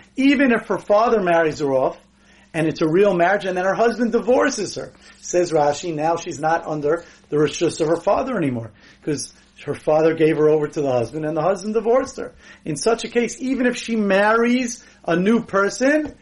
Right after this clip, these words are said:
she's allowed to do miyun, because she's under bas mitzvah. The marriage is not recognized. Minat Torah. Only midrabanan, Rashi says that that's called, um, such a case is called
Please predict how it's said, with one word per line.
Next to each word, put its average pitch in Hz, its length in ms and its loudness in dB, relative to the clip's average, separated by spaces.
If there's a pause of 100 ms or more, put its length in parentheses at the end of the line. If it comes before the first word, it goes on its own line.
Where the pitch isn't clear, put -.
(120)
she's 135 260 -10
allowed 156 300 0
to 147 80 -8
do 143 120 -6
miyun, 160 400 0 (320)
because 147 220 -6
she's 131 180 -10
under 175 200 0
bas 147 220 -2
mitzvah. 196 260 -4
The 147 80 -2
marriage 180 360 0
is 170 120 -12
not 214 240 -2
recognized. 226 640 -4 (260)
Minat 175 280 0
Torah. 143 480 2 (280)
Only 202 220 -2
midrabanan, 196 640 2
Rashi 180 420 -2
says 208 420 2 (380)
that 151 200 -4
that's 196 280 2
called, 214 500 2 (540)
um, 147 440 0 (460)
such 196 300 -2
a 196 80 0
case 208 440 -2
is 165 120 -10
called 202 480 2